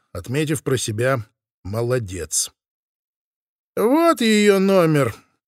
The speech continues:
Рикер постучал в дверь чумазым кулаком. «Сара, это Боб Рикер.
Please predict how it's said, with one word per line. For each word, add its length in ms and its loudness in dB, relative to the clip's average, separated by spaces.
Рикер 320 0
постучал 460 0
в 80 -2
дверь 300 0
чумазым 480 -2
кулаком. 540 -4
«Сара, 680 6
это 320 4
Боб 280 6
Рикер. 540 2